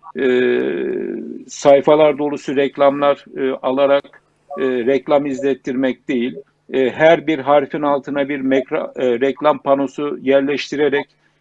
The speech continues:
insanları sadece reklamlara odaklattıran bir medya anlayışı değil,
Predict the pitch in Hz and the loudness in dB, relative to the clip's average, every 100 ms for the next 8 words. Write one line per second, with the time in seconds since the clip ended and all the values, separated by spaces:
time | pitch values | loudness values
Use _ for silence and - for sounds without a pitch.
0 | _ 139 143 - 156 151 147 156 156 - | _ -4 -2 2 2 4 2 2 0 -2
1 | 156 180 190 175 170 160 156 160 156 156 | 2 2 4 2 2 2 0 2 0 4
2 | 151 151 143 143 143 143 139 - 151 147 | 2 2 2 2 2 2 -2 -2 -2 -2
3 | 147 135 139 139 143 135 131 123 110 - | -2 -2 0 0 0 2 2 0 0 -4
4 | 113 117 135 | -2 0 0